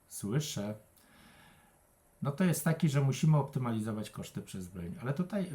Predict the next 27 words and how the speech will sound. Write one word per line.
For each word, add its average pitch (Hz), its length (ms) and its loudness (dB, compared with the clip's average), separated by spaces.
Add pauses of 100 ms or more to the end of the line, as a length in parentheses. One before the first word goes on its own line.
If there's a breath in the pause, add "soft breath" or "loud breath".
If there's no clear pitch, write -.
przepraszam, 98 400 -6
koszty 120 320 -4
produkcji. 98 560 -8
Ale 113 160 -6
tutaj 185 300 -2
jest 151 160 0
wielka 196 340 0
pułapka, 180 640 -2
że 98 120 -10
ktoś - 340 0
chce, 226 440 -2
żeby 135 220 0
na 156 120 2
przykład - 480 -6
system - 640 -4
planowania 190 540 -2
produkcji 147 440 -6
czy - 120 -8
harmonogramowania 131 800 -4
produkcji 135 520 -8 (480 loud breath)
analizował 214 800 0
koszty - 600 -4
i 139 160 -6
produkował 170 600 2
według 160 300 2
najniższych 147 640 4
kosztów. - 540 -12